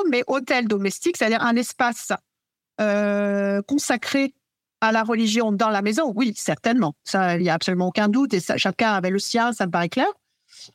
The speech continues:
Après, il y avait des zones où les gens pouvaient se rendre, euh, pour vénérer leurs dieux,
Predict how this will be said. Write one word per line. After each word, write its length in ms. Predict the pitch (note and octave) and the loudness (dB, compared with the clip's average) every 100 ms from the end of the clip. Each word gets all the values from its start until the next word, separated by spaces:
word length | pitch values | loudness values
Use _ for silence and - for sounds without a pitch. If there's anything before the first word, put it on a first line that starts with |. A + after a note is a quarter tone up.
| _ _ _ | _ _ _
Après, 320 | - B3+ - | -6 -2 -2
il 60 | F#4 | 0
y 20 | |
avait 200 | A#3+ A3+ | 0 0
des 140 | G#3+ A#3 | 0 0
zones 560 | G#3 C4 F#4+ F4+ A#3 - - | 0 2 2 2 0 -2 -2
où 120 | C#4+ | 0
les 140 | C4 | 2
gens 200 | A#3+ D#4 | 2 0
pouvaient 200 | D4+ C4+ | 0 -2
se 140 | C4 B3+ | 0 0
rendre, 560 | A3 B3+ D4 D4 G3 - _ _ - | 0 2 0 0 -2 -6 _ _ -4
euh, 80 | G#3 | -2
pour 240 | G#3 C#4+ | 0 0
vénérer 340 | C4 C4 C4 C4+ | 0 2 2 2
leurs 220 | A#3 A#3+ | 0 0
dieux, 320 | G#3 A3+ B3+ | 0 0 0